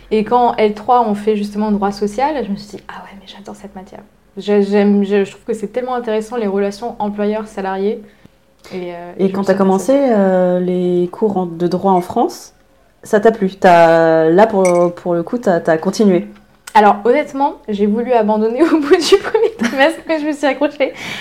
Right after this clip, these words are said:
Speaker 1: Parce que je me suis dit, « Tu ne peux pas continuer à faire ça. » Là, ça commençait à faire beaucoup. Et non, non. Donc, je me suis accrochée. Et honnêtement, ce qui m'a dit, « Reste », c'est que j'ai commencé à avoir des bonnes notes.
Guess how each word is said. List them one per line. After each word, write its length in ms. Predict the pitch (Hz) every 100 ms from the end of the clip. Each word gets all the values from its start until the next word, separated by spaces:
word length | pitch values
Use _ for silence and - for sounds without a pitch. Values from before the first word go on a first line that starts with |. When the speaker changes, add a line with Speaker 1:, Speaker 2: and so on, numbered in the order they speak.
| -
Speaker 1:
Parce 0 | 285
que 80 |
je 80 | 269
me 80 | 277
suis 160 | 285 240
dit, « 200 | 302 330
Tu 120 | 285
ne 120 | 294
peux 120 | 254
pas 140 | 247 403
continuer 340 | 427 370 302
à 60 | 247
faire 120 | 226
ça. » 200 | 214 - -
Là, 200 | 240 302
ça 160 | 330 285
commençait 320 | 269 311 330
à 60 | 320
faire 180 | 302 240
beaucoup. 380 | 240 262 294 359 - 208 226 220
Et 220 | 220 220 214
non, 120 | 214
non. 180 | 196 185
Donc, 140 | 202 208
je 80 |
me 60 | 233
suis 160 | 240 226
accrochée. 760 | 220 247 240 262 294 330 -
Et 60 | 214
honnêtement, 480 | 220 240 254 285 294
ce 180 | 208 -
qui 160 | -
m'a 140 | 220 208
dit, « 260 | 202 247 - _ _ -
Reste », 340 | 202 226 294 - -
c'est 200 | - 220
que 60 | 190
j'ai 120 | 202
commencé 320 | 214 226 220
à 40 |
avoir 160 | 208 202
des 100 | 190
bonnes 220 | 185 175
notes. 260 | 160 160